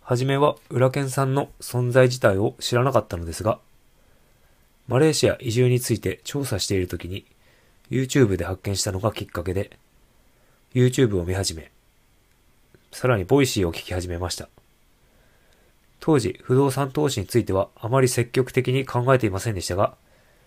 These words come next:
YouTubeやボイシーを聞いていくうちに興味を持ち始めました。不動産自体は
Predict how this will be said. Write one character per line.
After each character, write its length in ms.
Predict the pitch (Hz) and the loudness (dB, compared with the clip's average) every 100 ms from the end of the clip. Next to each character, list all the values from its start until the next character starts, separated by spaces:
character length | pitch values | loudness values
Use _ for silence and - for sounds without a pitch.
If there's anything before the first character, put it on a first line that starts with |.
| _ _ | _ _
YouTube 420 | 131 135 151 120 | 0 2 2 2
や 160 | 101 113 | 2 0
ボ 120 | - 139 | 0 0
イ 60 | |
シ 160 | - 104 | 0 -2
ー 40 | |
を 40 | 87 | -2
聞 140 | 107 | -4
い 40 | |
て 80 | 95 | -4
い 40 | - | -4
く 100 | 101 | -4
う 60 | |
ち 100 | - | -4
に 180 | 107 - _ _ _ _ _ | -8 -8 _ _ _ _ _
興 160 | - 151 | 0 2
味 140 | 113 | 2
を 60 | 123 | 0
持 100 | 98 | 0
ち 100 | 95 | -2
始 140 | 92 | -4
め 80 | 92 | -4
ま 100 | 92 | -6
し 80 | 90 | -8
た。 140 | - - _ _ _ _ _ _ _ _ _ _ _ _ _ _ _ _ _ _ _ _ _ _ _ _ _ | -10 -16 _ _ _ _ _ _ _ _ _ _ _ _ _ _ _ _ _ _ _ _ _ _ _ _ _
不 140 | 139 | -2
動 160 | 147 151 | 0 2
産 260 | 156 143 | 2 0
自 140 | 143 151 | -2 2
体 160 | 123 | 4
は 240 | 98 110 | 4 0